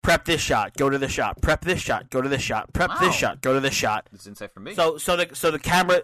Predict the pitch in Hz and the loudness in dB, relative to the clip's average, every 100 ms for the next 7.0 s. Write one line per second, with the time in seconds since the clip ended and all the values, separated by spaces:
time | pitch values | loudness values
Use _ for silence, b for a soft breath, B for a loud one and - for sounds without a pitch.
0 | - - 180 - 190 180 190 165 156 190 | 2 0 0 0 0 2 2 0 2 2
1 | 220 165 151 147 165 196 185 139 - 135 | 2 -4 -4 -2 2 4 4 0 0 -2
2 | 143 156 156 135 - 202 185 151 135 127 | -2 -2 0 0 -2 -4 -2 -2 0 0
3 | 117 131 117 - _ _ _ _ _ _ | 0 -4 -10 -12 _ _ _ _ _ _
4 | _ - 160 156 139 170 170 156 - 156 | _ -6 -2 -2 2 6 6 4 2 4
5 | 151 143 123 - 131 - 143 113 - 175 | 4 0 -6 -4 -2 -2 -6 -6 -4 -4
6 | 127 117 120 127 120 110 151 151 95 95 | -6 -10 -8 -6 -6 -6 -4 -2 -4 -10